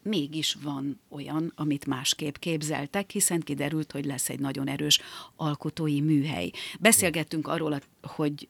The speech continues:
hogy ez a tánc területén hogy néz ki. De nyilván, miután a Trafó egy, egy sokfajta, sokszínű, multikulti hely, eh, másról is kell beszélnünk, a színházról,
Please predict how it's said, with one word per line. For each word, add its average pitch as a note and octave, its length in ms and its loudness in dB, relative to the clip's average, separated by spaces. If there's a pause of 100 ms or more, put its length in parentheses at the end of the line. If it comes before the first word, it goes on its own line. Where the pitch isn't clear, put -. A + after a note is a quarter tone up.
hogy D#3 220 0
ez D#3 100 4
a D#3+ 80 2
tánc D#3+ 440 8
területén D3+ 580 0
hogy D#3 180 0
néz C#3 300 0
ki. - 280 -6
De F3 200 2
nyilván, F3+ 640 10
miután D3 480 6
a C#3 60 2
Trafó D3 400 0
egy, C#3+ 240 -2 (600)
egy C#3+ 360 -2 (640)
sokfajta, - 840 4
sokszínű, D3+ 640 2
multikulti D#3 1080 2
hely, E3 480 2 (440)
eh, D#3+ 360 4
másról E3+ 640 10
is C3 180 2
kell C3 180 0
beszélnünk, D3 680 2
a - 60 -2
színházról, D3+ 1080 4